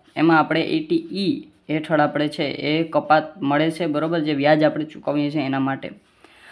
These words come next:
તો કલમ એટી ઈની જોગવાઈ મુજબ એસ સી એ ઉચ્ચ શિક્ષણ એટલે કે એન્જિનિયરિંગ, આર્કિટેક્ચર, મેડિકલ અને મેનેજમેન્ટ વગેરે અંગે લીધેલી લોનના વ્યાજની ચૂકવણી કરી હોય તો તે કપાત તરીકે બાદ મળે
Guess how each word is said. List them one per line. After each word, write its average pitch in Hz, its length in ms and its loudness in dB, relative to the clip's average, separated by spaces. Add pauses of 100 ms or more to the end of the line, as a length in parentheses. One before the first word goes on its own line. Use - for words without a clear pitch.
(600)
તો 196 100 2
કલમ 202 300 6
એટી 214 420 2
ઈની 208 640 0
જોગવાઈ 185 400 4
મુજબ 175 380 2 (300)
એસ 190 280 -2
સી 214 160 -6
એ 214 40 2
ઉચ્ચ 214 300 -4
શિક્ષણ 185 400 0
એટલે 170 220 2
કે 170 100 -2
એન્જિનિયરિંગ, 185 720 2
આર્કિટેક્ચર, 175 720 0
મેડિકલ 170 640 2
અને 165 160 2
મેનેજમેન્ટ 165 560 4
વગેરે 165 440 2
અંગે 156 360 2
લીધેલી 160 400 2
લોનના 143 360 0
વ્યાજની 156 880 0
ચૂકવણી 170 460 -2
કરી 147 240 -4
હોય 151 280 -2
તો 143 180 -8
તે 180 240 -2
કપાત 147 680 -2
તરીકે 143 320 -4
બાદ 135 320 2
મળે 127 360 -4